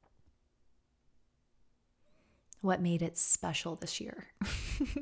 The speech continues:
And then the first official question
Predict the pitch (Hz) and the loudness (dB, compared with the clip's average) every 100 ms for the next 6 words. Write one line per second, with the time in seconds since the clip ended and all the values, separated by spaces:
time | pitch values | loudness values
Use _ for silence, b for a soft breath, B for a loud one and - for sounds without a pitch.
0 | 240 175 - - 359 B B B B B | -4 0 2 2 2 B B B B B
1 | B B 190 190 208 240 180 165 170 208 | B B 8 12 12 12 12 10 6 2
2 | 233 - - 185 - - - 208 220 - | 0 -4 6 6 6 -2 8 10 10 8
3 | - - - - _ _ - 180 - - | 4 4 0 -6 _ _ 2 2 2 0
4 | 202 - 190 185 - - - - - 170 | 2 6 4 4 2 2 0 -2 -4 -2